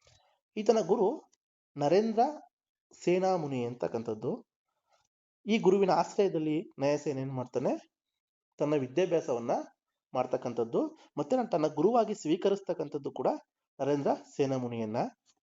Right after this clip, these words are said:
ನಯಸೇನನ ಬಗ್ಗೆ ಹೇಳೋದಾದ್ರೆ, ಈ ನಯಸೇನ ಯಾವುದೇ ರಾಜಾಶ್ರಯದಲ್ಲಿ ಇರಲಿಲ್ಲ.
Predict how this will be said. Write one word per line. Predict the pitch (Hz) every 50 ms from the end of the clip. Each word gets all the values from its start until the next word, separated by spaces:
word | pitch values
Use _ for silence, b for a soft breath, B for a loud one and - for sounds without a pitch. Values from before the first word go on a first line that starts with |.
| _ _ _ b b b b b b b b b b b b b _ -
ನಯಸೇನನ | 151 170 202 190 - - 262 254 254
ಬಗ್ಗೆ | 247 214 226 185 175 190
ಹೇಳೋದಾದ್ರೆ, | 185 180 180 170 160 139 135 143 180 226 269 262 240 - _ _ _ _ -
ಈ | 180
ನಯಸೇನ | 165 156 160 202 240 240 - 196 190 226
ಯಾವುದೇ | 220 165 160 - - 175 214 208 220 226 220
ರಾಜಾಶ್ರಯದಲ್ಲಿ | 196 165 147 160 175 165 196 196 202 202 196 - 190 180 175 156 156 135 131 214 269 - -
ಇರಲಿಲ್ಲ. | 165 151 156 151 147 135 127 120